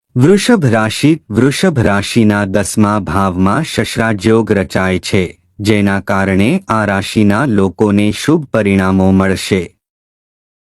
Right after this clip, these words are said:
લાંબા ગાળે યુવાનોને પ્રગતિની નવી તકો મળશે.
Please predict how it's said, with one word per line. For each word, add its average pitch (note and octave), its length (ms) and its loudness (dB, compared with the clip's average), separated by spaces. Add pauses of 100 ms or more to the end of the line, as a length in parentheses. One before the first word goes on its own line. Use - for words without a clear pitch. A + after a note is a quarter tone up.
(180)
લાંબા G#3 520 4
ગાળે B2+ 420 2
યુવાનોને G#2+ 760 2
પ્રગતિની B2+ 800 0
નવી A2 360 2
તકો A2+ 380 0
મળશે. G2+ 720 -2